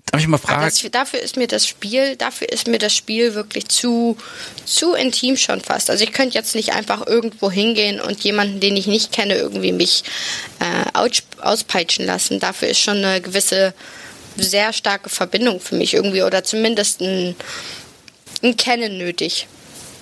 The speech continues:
Speaker 1: Mhm. Ähm, du hast ja jetzt einen Partner.
Speaker 2: Ja.
Speaker 1: Und, ähm,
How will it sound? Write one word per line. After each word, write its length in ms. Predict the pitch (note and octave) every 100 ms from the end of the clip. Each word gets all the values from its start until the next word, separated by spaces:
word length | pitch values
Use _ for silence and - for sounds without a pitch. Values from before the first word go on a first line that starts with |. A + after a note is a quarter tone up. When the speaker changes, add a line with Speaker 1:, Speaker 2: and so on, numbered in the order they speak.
| - -
Speaker 1:
Mhm. 480 | G2+ F#2 F#2+ A2+ - _ _ - - - - _ _ _ -
Ähm, 300 | A#2+ B2 A#2
du 100 | - B2+
hast 180 | D3+
ja 60 | F3+
jetzt 240 | D#3 -
einen 220 | C#3 B2 -
Partner. 480 | G2 F#2+ - A3 B3 - - - _ _ _ _ _ _ -
Speaker 2:
Ja. 80 | C4+ - _ -
Speaker 1:
Und, 420 | B2 B2 B2 A#2+
ähm, 340 | A#2+ A#2+ A#2+